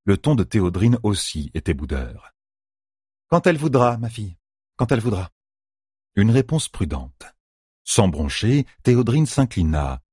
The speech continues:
puis sembla se préparer à sortir. À cet instant, une acceptée entra, avança jusqu'à frôler la sœur marron, puis abaissa sa capuche blanche. Très mince, Emara était aussi petite que Nisao.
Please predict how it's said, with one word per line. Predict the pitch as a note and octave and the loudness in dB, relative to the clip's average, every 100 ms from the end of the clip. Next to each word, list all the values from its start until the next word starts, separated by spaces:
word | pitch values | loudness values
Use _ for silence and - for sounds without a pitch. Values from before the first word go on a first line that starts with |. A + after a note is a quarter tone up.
| _ - | _ -8
puis | E2+ | -4
sembla | D2+ F2 | 0 0
se | - | -2
préparer | E2 A2+ A2 D2 G#2+ | -2 -2 -2 0 0
à | F#2+ | 0
sortir. | - - - A#1+ A2+ - _ _ _ _ _ _ _ - | -4 -10 -10 -12 -14 -20 _ _ _ _ _ _ _ -2
À | D#2+ | -2
cet | - G#2 | 0 -4
instant, | D#2 - - A#2+ C3 - | -4 -6 2 2 2 0
une | A2 A#2 | 0 2
acceptée | D3 - C#3+ - D3+ C3 | 0 -2 -4 -2 0 2
entra, | F2+ - - D2+ D2+ G2+ _ _ _ _ | 0 -2 -4 -2 -4 -8 _ _ _ _
avança | - E2 E2+ A2 | -4 -2 0 0
jusqu'à | G2+ - D#2 | 0 0 -4
frôler | - F2 | -2 0
la | F#2+ D2 | 0 -2
sœur | - C#2+ | -4 -6
marron, | C#2 C2 E2 A2 - _ _ _ - | -6 -2 2 2 0 _ _ _ 0
puis | G#2+ | 2
abaissa | B2+ G2 C3 | 4 2 0
sa | B2+ | -2
capuche | A2+ G#2+ D#2 C#2 | -2 -2 -4 -6
blanche. | C#2+ B1+ A#1 - - _ _ _ _ _ _ _ _ _ _ - | -6 -6 -6 -6 -6 _ _ _ _ _ _ _ _ _ _ -2
Très | G2 | 0
mince, | D#2 F2 A#2 A#2 - A2+ - _ - | 2 2 2 2 0 -4 -4 _ 2
Emara | C3 C3 B2 C3+ - | 4 4 4 2 0
était | A2 B2 | -4 -4
aussi | B2 | -2
petite | A2+ C#3 A2+ - | -2 -2 -4 -2
que | G2 | 0
Nisao. | D#2+ - D2+ C#2 B1+ | 0 -2 -4 -4 -8